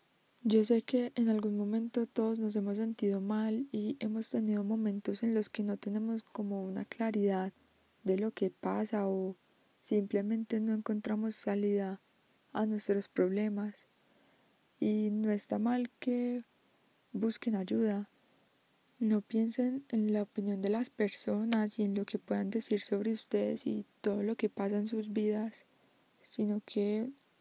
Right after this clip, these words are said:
por otro lado, eh, estas personas, ya sean psicólogos, psiquiatras, lo que sean, pueden ayudarlos,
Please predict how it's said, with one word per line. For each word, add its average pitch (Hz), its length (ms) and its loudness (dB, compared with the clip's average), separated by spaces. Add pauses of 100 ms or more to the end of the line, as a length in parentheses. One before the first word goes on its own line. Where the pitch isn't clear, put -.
(320)
por 214 160 -2
otro 202 240 -2
lado, 214 540 0 (760)
eh, 202 460 2 (260)
estas 208 360 -2
personas, 208 760 -2
ya 214 160 0
sean 214 240 -2
psicólogos, 208 800 -2
psiquiatras, 208 720 -4
lo 208 100 2
que 202 160 -2
sean, 196 320 -6 (720)
pueden 220 320 4
ayudarlos, 208 840 -2